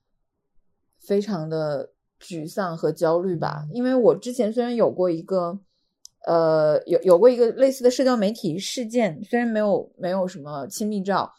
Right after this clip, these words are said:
但是类似这样带给我的感觉的人，世间我的社交媒体，然后扭曲我在社交媒体上发的每一句话那件事情，让我自己的这个P T S D持续了好几年。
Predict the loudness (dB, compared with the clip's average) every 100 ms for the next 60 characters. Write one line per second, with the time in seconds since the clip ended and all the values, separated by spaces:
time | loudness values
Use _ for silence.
0 | _ _ _ -2 -2 0 0 0 -4 -6
1 | 0 2 0 -2 -4 -4 -6 _ 2 4
2 | 4 2 2 2 2 0 0 -2 0 -2
3 | -2 -2 0 2 0 -4 -10 _ _ _
4 | _ _ -10 -8 -2 0 2 0 0 2
5 | 2 0 -4 -8 -10 -8 -4 -4 -4 2
6 | 4 4 2 -4 -14 _ _ 0 0 -2
7 | -10 -6 0 2 2 2 -2 -2 -2 0
8 | -2 -2 -4 -4 -4 0 0 0 0 -4
9 | -4 -4 0 0 0 -4 -6 -8 -8 -8
10 | -6 -4 -2 -2 -4 -6 -4 -2 -2 -4
11 | -8 -6 -4 -2 -2 -4 -8 -8 -8 -8
12 | -6 -4 -6 -10 -14 -16